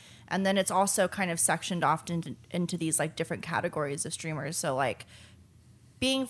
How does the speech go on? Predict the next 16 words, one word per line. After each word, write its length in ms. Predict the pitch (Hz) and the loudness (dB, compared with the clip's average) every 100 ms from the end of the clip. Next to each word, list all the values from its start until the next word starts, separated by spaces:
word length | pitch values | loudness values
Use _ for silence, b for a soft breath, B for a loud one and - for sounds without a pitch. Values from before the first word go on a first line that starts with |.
| - | -6
someone 340 | - 220 208 202 | 2 4 4 4
who's 240 | 196 196 - | 2 0 0
in 240 | 226 233 | 2 4
this 240 | 196 185 - | 4 4 2
ecosystem, 680 | 180 208 185 175 - 175 | 0 2 2 2 0 0
can 120 | 175 185 | 0 -2
you 80 | |
kind 160 | 175 196 | -2 -2
of 80 | 185 | -2
explain 320 | 175 - 175 | -4 -2 -2
to 140 | 175 | -2
everyone 320 | - 170 160 151 | -2 -2 0 0
else, 160 | 156 | 0
like, 100 | 165 | -2
what 260 | 170 175 170 | 0 4 4
it's, 320 | 170 - - | 4 0 -4